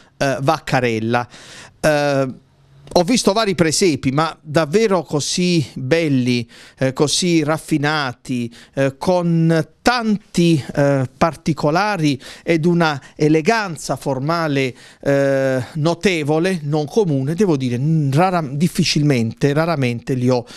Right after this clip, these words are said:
eh, trovati. E siamo qui appunto, eh, presso la mostra appunto dei presepi. Ecco, vedete già, eh,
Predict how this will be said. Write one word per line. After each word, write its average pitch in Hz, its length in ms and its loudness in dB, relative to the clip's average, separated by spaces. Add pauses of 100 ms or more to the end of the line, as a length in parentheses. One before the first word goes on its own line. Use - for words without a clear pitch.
(260)
eh, 123 280 0
trovati. 113 520 0
E 202 200 0
siamo 196 360 0
qui 196 340 -2
appunto, 135 680 -2 (560)
eh, 127 400 2 (920)
presso 151 400 2
la 123 100 -2
mostra 143 540 0
appunto 123 500 -2
dei 135 240 0
presepi. 147 640 0
Ecco, - 340 -4 (480)
vedete 131 520 2
già, 147 300 0
eh, 127 600 0